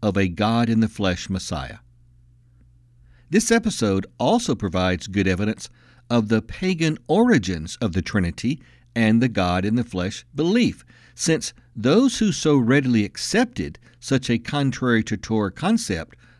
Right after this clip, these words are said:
within the city of Lystra were involved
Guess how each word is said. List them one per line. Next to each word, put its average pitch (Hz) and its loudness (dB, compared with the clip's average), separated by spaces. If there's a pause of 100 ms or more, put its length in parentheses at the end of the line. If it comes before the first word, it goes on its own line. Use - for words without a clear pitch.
(220)
within 151 2
the 123 2
city 104 0
of 85 -4
Lystra 185 -4 (600)
were 143 6
involved 135 2